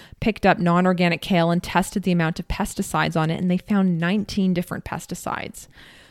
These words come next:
So kale is definitely one of those foods you wanna try and buy organic. To learn more, check out the Dirty Dozen by the Environmental Working Group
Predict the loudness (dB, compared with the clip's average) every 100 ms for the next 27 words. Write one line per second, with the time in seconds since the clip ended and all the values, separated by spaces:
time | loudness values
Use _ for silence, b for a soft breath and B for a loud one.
0 | -10 -2 0 2 4 4 2 0 0 -2
1 | -2 -2 0 -2 -4 -4 -2 2 2 0
2 | -2 -2 -2 0 -2 -2 -4 -6 -4 -2
3 | 0 0 -2 -4 -6 -6 -6 -10 -12 -20
4 | _ b b b b b b b _ -2
5 | 0 0 2 4 4 2 2 2 2 2
6 | 4 4 2 2 2 2 -2 0 2 4
7 | 4 4 6 6 6 4 0 -2 -2 -2
8 | -4 -4 -6 -6